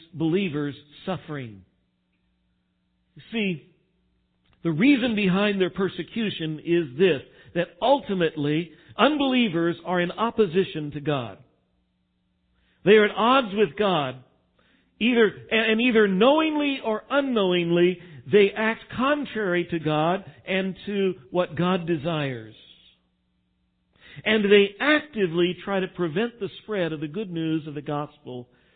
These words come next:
to the Gentiles, Paul says here, another word for, in, in his way of speaking, unbelievers, so that unbelievers will not hear and believe and be saved. Paul says, in doing this, these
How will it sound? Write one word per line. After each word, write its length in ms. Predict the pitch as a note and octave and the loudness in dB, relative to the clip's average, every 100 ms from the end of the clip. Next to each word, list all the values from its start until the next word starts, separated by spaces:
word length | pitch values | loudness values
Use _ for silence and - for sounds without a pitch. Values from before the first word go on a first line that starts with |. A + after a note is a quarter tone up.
| _ - | _ -2
to 300 | E3+ D#3+ D#3+ | 2 4 4
the 140 | C#3+ | 0
Gentiles, 640 | C3+ F#3+ G#3 D3+ D#3 C#3 C3+ | -2 -2 -2 -2 -4 -4 -6
Paul 240 | D3 D3 C3+ | -8 -8 -8
says 140 | D3 C3+ | -10 -10
here, 240 | E3 C3+ C3 | -8 -6 -6
another 260 | C3+ C#3 | -6 -8
word 220 | C3+ C3 B2 | -8 -10 -10
for, 140 | C3 B2 C3 _ | -12 -14 -20 _
in, 200 | - C3+ _ _ - | -20 -20 _ _ -14
in 80 | B2+ | -10
his 240 | C#3 C3 - _ - | -8 -10 -14 _ -12
way 180 | B2+ | -10
of 60 | A#2 - - | -10 -14 -14
speaking, 380 | D3+ C3 B2 B2 | -12 -12 -12 -10
unbelievers, 800 | F#3 G3 E3 D3 E3 A#2 A2+ C3+ - - _ _ _ _ _ _ _ _ _ _ - | -8 -6 -4 -4 -4 -8 -12 -16 -20 -20 _ _ _ _ _ _ _ _ _ _ -4
so 80 | E3 | 0
that 80 | |
unbelievers 640 | E3 A3 G3+ E3+ D3+ D#3+ A#2+ | 0 2 2 2 0 -4 -2
will 200 | D#3+ G3 | -2 -2
not 180 | F3+ E3 D3+ | -4 -6 -8
hear 240 | C3+ C3 | -8 -8
and 220 | C3+ C3+ | -10 -12
believe 440 | B2 A#2+ A2+ A2+ G#2 _ _ | -12 -12 -12 -16 -20 _ _
and 140 | - A2 | -20 -18
be 160 | G#2+ G2 - | -20 -18 -16
saved. 320 | G#2 F2 - _ _ _ _ _ _ _ _ _ _ _ _ _ _ _ _ _ | -16 -18 -20 _ _ _ _ _ _ _ _ _ _ _ _ _ _ _ _ _
Paul 200 | F3 F3 - | 2 2 2
says, 240 | F3+ E3+ - | 2 2 2
in 220 | F#3 F3 E3 | -2 -2 0
doing 380 | D#4+ B3 F3 | 2 2 0
this, 260 | D3+ D#3 G#3 - E3+ | 0 0 0 -6 -4
these 260 | F3+ E3+ | -4 -4